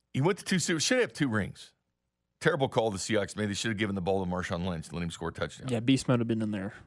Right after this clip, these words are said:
Speaker 2: easily.
Speaker 1: I mean, some of the Patriots titles they got, man.
Speaker 2: Hey, they
Speaker 1: I mean,
Speaker 2: won.
Speaker 1: they were, they, they were
Speaker 2: They
Speaker 1: fortunate.
Speaker 2: won.
Speaker 1: I know, I know.
Speaker 2: That's, that's the annoying thing. They won.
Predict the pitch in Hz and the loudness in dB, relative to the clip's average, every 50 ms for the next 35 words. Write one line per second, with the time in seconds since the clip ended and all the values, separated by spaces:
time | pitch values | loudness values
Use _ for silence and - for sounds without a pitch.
0 | _ _ _ _ - - - _ 123 120 110 - 95 101 101 - - _ _ _ | _ _ _ _ -20 -20 -10 _ -4 -4 -4 -4 -8 -10 -10 -14 -18 _ _ _
1 | _ _ _ _ _ _ _ _ _ _ _ _ _ _ _ _ _ 101 104 110 | _ _ _ _ _ _ _ _ _ _ _ _ _ _ _ _ _ -2 -2 0
2 | 95 - - 196 220 240 - - - - - 120 120 - - - - - - - | 0 0 0 2 2 2 0 -2 -4 0 0 0 2 0 -2 -6 -6 -8 -8 0
3 | - 95 98 101 92 76 - 76 80 - - - - - - - 90 - - - | 2 2 4 2 0 -2 -4 -6 -6 -6 -8 -8 -8 -10 -12 -14 -14 -14 -14 -16
4 | _ _ _ _ _ _ _ _ _ _ _ _ _ _ _ _ _ _ _ _ | _ _ _ _ _ _ _ _ _ _ _ _ _ _ _ _ _ _ _ _
5 | _ _ _ _ _ _ _ _ _ _ _ _ _ _ _ _ _ _ _ 120 | _ _ _ _ _ _ _ _ _ _ _ _ _ _ _ _ _ _ _ 4
6 | 151 170 170 147 - - 156 170 185 175 - 151 151 143 135 127 135 139 131 127 | 6 6 8 8 8 10 10 12 12 10 10 8 6 4 4 4 2 2 2 2
7 | 131 135 123 123 131 147 160 185 208 190 143 143 143 139 131 123 117 - _ _ | 2 2 4 4 6 6 8 8 8 8 8 8 6 4 2 0 -2 -8 _ _
8 | _ - 113 110 113 110 104 98 90 139 147 - - 151 151 - - 156 156 175 | _ 0 2 2 2 2 0 2 2 2 4 6 6 4 6 6 6 6 8 8
9 | 185 170 151 - 147 135 127 - - 151 165 190 202 180 170 135 | 8 6 6 6 4 6 8 8 8 10 10 10 10 10 8 6